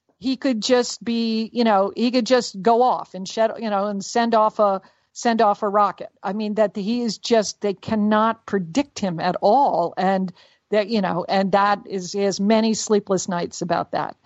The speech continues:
And the third thing that he worries about is they are trans-, that again, because North Korea doesn't have, they don't have regular, they don't have any trade, that, you know, they, they have very little industry,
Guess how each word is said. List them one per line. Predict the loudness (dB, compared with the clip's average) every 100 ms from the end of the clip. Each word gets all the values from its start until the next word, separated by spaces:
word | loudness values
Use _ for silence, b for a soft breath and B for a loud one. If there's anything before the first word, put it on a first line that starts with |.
| b b 0
And | 4
the | 4
third | 4 2 2 2
thing | 2 0 0 -2
that | 0 0
he | 2
worries | 2 2 -2 -2
about | 0 0 0 -4 B B B _ _ _ _ _ 0
is | 2 4 2 0 -6 -4
they | 2 2 4
are | 2 0
trans-, | -2 0 2 2 2
that | 0 0
again, | -2 -2
because | 0 2 0 2
North | 0 2
Korea | 0 2 2
doesn't | 2 0
have, | -2 2 2 0 b b
they | 2
don't | 4
have | 4 2
regular, | 2 0 0 -2
they | -2
don't | -2
have | 0
any | -2
trade, | -4 0 2 4 4 2 0 -2
that, | -4
you | -2
know, | 0
they, | 0 0 -2 b b
they | 0
have | 2
very | 2 2 2 2
little | 2 2
industry, | 2 0 0 -4 -2 0 0 -2 -6